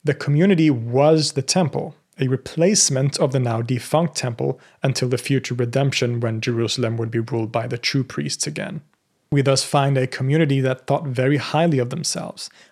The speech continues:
They were the real Israel and the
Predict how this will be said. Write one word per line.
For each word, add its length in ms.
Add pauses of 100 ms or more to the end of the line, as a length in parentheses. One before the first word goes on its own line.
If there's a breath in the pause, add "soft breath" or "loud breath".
(100)
They 400
were 280
the 140
real 520 (100)
Israel 640
and 120
the 140